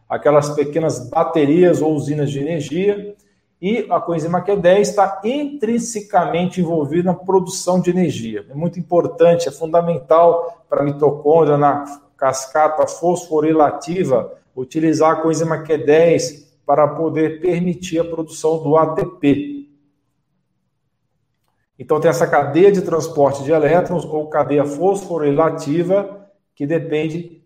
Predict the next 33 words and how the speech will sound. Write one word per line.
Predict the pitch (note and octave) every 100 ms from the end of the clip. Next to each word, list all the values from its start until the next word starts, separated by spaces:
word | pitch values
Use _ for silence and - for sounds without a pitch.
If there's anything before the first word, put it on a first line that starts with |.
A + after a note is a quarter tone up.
| _
essencialmente | E3 E3 - E3 D#3+ E3+ D3 D3 D3
da | D#3
coenzima | D#3 D3+ E3 D#3+
Q | F#3
dez. | D3 C3 C#3+
Mas | D3
eu | E3
não | F3+ A3+ F#3
vou | F#3
entrar | F#3 F3+ D#3
em | D#3
detalhes | F3 F3+ D3+ D#3+ D#3
sobre | E3 D#3 D3 C#3+ - - _
como | G3 G#3+ F3
isso | D#3 -
acontece, | - G3+ F#3+ F3 F3 F3+ -
porque | - D#3
é |
muito | C#3 D3+ E3+ F#3+ -
técnico | D3+ D3+ D3 D3+
e | D3
aborrecer | C3+ D3 C#3 D3 F3
vocês, | E3+ C#3+ - C#3 D#3 - - _ _ _ -
e | C#3+
não | D#3+ E3+ -
tem | D3 D#3 D#3+ E3 - _ -
um |
sentido | - C#3+ D3 D#3
prático | - C#3 C#3 C#3 -
no | C3+
dia | B2+ C#3+
a | D3
dia. | - -